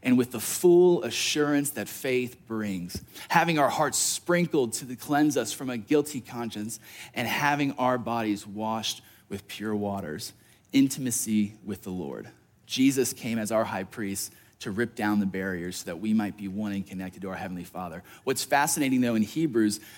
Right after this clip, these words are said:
listen to this next line in Hebrews. It says this, "Let us then hold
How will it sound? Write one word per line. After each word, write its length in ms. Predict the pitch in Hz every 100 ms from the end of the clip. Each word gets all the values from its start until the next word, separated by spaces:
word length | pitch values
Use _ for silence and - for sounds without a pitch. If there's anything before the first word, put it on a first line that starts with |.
| -
listen 220 | 127 123
to 60 | 127
this 200 | 113 -
next 260 | 117 113
line 220 | 123 120 110
in 80 |
Hebrews. 500 | 98 143 143 110 98
It 160 | - 113
says 320 | - 127 110
this, 380 | 113 123 104 - - - -
"Let 360 | 117 156 180
us 220 | 147 139 -
then 200 | 135 120
hold 400 | - 175 170